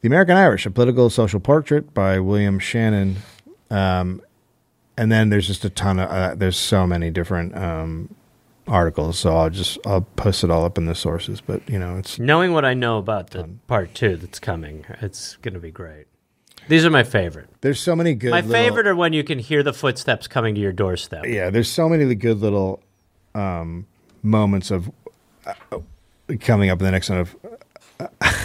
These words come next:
Speaker 1: <laughs> what they said and what they did and their emails and, like,
Speaker 2: Ugh.
Speaker 1: just how fucking
Speaker 2: How these people aren't communicating through carrier pigeon anymore.
Speaker 1: Well, the corruption is off the charts. And again, I, I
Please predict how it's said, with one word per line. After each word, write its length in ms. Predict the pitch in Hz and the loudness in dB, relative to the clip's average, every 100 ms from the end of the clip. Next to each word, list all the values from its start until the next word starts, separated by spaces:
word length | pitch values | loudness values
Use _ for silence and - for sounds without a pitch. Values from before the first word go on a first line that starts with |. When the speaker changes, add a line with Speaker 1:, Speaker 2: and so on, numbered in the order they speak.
| - - | -8 -4
Speaker 1:
<laughs> 0 | |
what 320 | 131 104 104 | 2 2 4
they 100 | 107 | 4
said 380 | - 117 104 107 | 4 4 4 4
and 100 | 98 | 4
what 120 | 98 | 2
they 100 | 98 | 0
did 340 | 95 101 101 | 2 2 2
and 180 | 101 92 | 0 -2
their 100 | 92 | -4
emails 640 | 95 98 95 95 95 98 92 | -2 0 0 0 0 0 -2
and, 120 | 92 | -2
like, 340 | 92 90 - - 110 | -2 -4 -8 -16 -10
Speaker 2:
Ugh. 180 | 101 - - _ _ _ | -10 -12 -20 _ _ _
Speaker 1:
just 260 | 123 104 | -2 0
how 380 | 104 104 101 95 98 | 2 4 4 4 0
fucking 840 | - - 120 101 110 98 90 87 - _ _ _ | -12 -2 0 2 0 -2 -2 -6 -12 _ _ _
Speaker 2:
How 200 | - 196 | 0 0
these 200 | 214 185 | 2 -2
people 260 | 175 147 156 | -4 -2 0
aren't 220 | 120 113 | -2 -2
communicating 520 | 123 110 104 120 101 | -4 -4 -2 -2 -2
through 140 | 107 98 | -6 -6
carrier 380 | 117 101 95 | -2 0 -2
pigeon 380 | 90 98 87 87 | -4 -6 -6 -8
anymore. 400 | 82 85 85 80 | -10 -10 -12 -4
Speaker 1:
Well, 100 | 160 | 0
the 100 | 165 | 2
corruption 420 | 196 - 202 - 202 | 0 2 0 0 -2
is 80 | |
off 100 | 151 | 0
the 80 | 147 | -2
charts. 380 | 131 170 117 - _ _ _ - _ _ | -2 0 0 -4 _ _ _ -20 _ _
And 140 | 123 120 | 0 0
again, 360 | 123 143 92 - _ _ _ _ _ _ _ - | 2 2 0 -8 _ _ _ _ _ _ _ -4
I, 180 | 127 - | -4 0
I 180 | 135 | 2